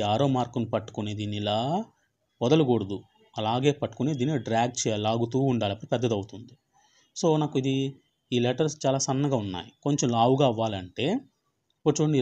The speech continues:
రైట్ సైడ్లో ఏఏ అని ఉందా, క్యాపిటల్ ఏ, స్మాల్ ఏ, కత్తెరకి లెఫ్ట్ సైడ్లో, దాని మీద మనం ఫింగర్తో టచ్ చేయాలి. అంటే మనం ఫాంట్ చూస్ చేసుకోవచ్చు. నేను ఫస్ట్ దీన్ని చూడండి Android అని, ఈ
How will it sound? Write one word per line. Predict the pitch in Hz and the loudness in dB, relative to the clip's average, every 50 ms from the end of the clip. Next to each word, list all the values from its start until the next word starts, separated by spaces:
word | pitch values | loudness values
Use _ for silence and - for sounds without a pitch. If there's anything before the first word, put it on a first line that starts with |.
| 117 | 2
రైట్ | 117 117 117 - - | 2 0 0 0 0
సైడ్లో | - 123 107 98 98 98 110 151 196 - _ _ _ _ _ _ _ _ _ _ - 131 135 143 | -2 -2 -2 -2 -2 -2 -2 -4 -6 -8 _ _ _ _ _ _ _ _ _ _ -2 2 4 4
ఏఏ | 151 147 - 151 131 131 120 101 - - - | 4 4 4 4 4 4 4 2 -2 -8 -6
అని | 131 123 | -4 -2
ఉందా, | 117 123 143 143 - | 0 0 0 0 2
క్యాపిటల్ | 127 113 117 117 120 123 120 127 | 2 2 2 0 0 0 0 0
ఏ, | 127 120 | 0 -2
స్మాల్ | - 139 117 113 113 107 110 139 | -2 -2 -2 -2 -2 -2 -2 -2
ఏ, | 175 185 _ _ _ _ _ _ _ _ - - | -4 -4 _ _ _ _ _ _ _ _ 0 0
కత్తెరకి | - - - 139 123 117 123 117 | 0 2 2 -2 0 0 0 0
లెఫ్ట్ | 107 107 - - | 0 0 -2 -2
సైడ్లో, | 120 107 104 104 139 208 - - _ _ _ _ _ _ - 113 120 | -2 0 -2 -2 -4 -6 -6 -10 _ _ _ _ _ _ -2 2 4
దాని | 117 117 113 110 107 | 4 4 2 0 -2
మీద | 101 101 104 123 117 | -4 -4 -4 -4 -4
మనం | 104 107 160 214 - | -2 -4 -4 -2 -2
ఫింగర్తో | 143 120 110 107 104 107 175 185 - | 0 0 0 0 0 0 0 0 2
టచ్ | 196 156 - - | 2 2 2 0
చేయాలి. | - 98 90 - - - - _ _ _ _ _ _ _ - 120 | -6 -6 -6 -8 -14 -18 -20 _ _ _ _ _ _ _ -10 -10
అంటే | 107 104 113 143 220 294 - _ _ _ _ _ _ _ _ _ _ _ _ _ _ _ - 107 | -6 -2 0 0 0 -2 -4 _ _ _ _ _ _ _ _ _ _ _ _ _ _ _ -6 -4
మనం | 107 143 190 - - | -2 -2 -4 -4 0
ఫాంట్ | - 156 147 160 180 180 - - | 4 6 6 6 6 0 -2 -4
చూస్ | 131 113 - 123 | -4 -2 -2 -4
చేసుకోవచ్చు. | 113 101 - - - - - - - - _ _ _ _ - 127 | -4 -4 -6 -10 -12 -12 -12 -14 -20 -20 _ _ _ _ -4 -2
నేను | 127 127 120 143 202 233 - _ _ _ _ _ _ _ - | 0 0 0 0 -2 -4 -8 _ _ _ _ _ _ _ 2
ఫస్ట్ | 156 151 156 - - - - 185 | 2 4 2 0 -2 0 0 2
దీన్ని | 160 160 156 151 | 2 2 2 2
చూడండి | 160 143 143 113 113 117 | 2 0 0 0 2 2
Android | 127 127 123 117 117 113 110 107 107 110 123 117 107 | 2 4 2 2 2 2 2 2 2 0 0 0 -2
అని, | 98 95 98 107 - _ _ _ _ _ _ - | -4 -6 -10 -14 -20 _ _ _ _ _ _ -4
ఈ | - | -2